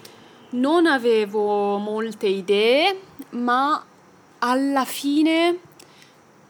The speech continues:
mi è venuta un'idea.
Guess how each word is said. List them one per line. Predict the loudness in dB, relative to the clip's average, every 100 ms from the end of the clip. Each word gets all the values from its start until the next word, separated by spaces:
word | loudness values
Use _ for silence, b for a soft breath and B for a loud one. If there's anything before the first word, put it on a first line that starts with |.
| _ -16 -4
mi | 0 2
è | 4 2
venuta | 0 0 -2 -4 0 4 4 4 -2 -8
un'idea. | -6 -4 -4 -4 -4 -2 -6